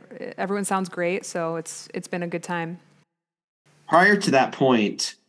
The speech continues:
Speaker 2: how many orche-, orchestra auditions had you taken?
Speaker 1: I had taken prof-, it, professional, like, full-time orchestra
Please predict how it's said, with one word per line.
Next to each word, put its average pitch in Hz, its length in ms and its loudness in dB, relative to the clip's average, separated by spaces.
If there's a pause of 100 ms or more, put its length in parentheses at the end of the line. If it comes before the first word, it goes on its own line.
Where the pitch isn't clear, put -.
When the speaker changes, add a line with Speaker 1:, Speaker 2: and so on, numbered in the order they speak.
(380)
Speaker 2:
how 139 420 4
many 123 800 6 (920)
orche-, 113 460 -2
orchestra 123 680 4
auditions 104 680 0
had - 140 -6
you 117 100 -6
taken? - 600 -12 (720)
Speaker 1:
I 269 140 2
had 415 160 2
taken 269 600 0 (480)
prof-, 277 240 -2 (200)
it, 240 360 -2 (240)
professional, 269 880 0 (240)
like, 185 260 -4 (260)
full-time 262 460 0
orchestra 214 580 0